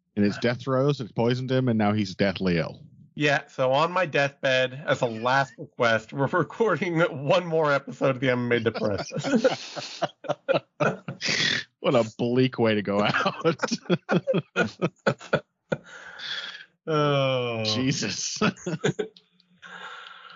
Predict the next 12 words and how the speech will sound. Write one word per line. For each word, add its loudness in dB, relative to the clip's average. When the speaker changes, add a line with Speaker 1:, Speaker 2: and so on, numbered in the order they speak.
Speaker 2:
Uh, 2
but -6
no, 2
we -4
do -2
have 4
one, 0
we -6
had 4
a, 0
one 4
request 0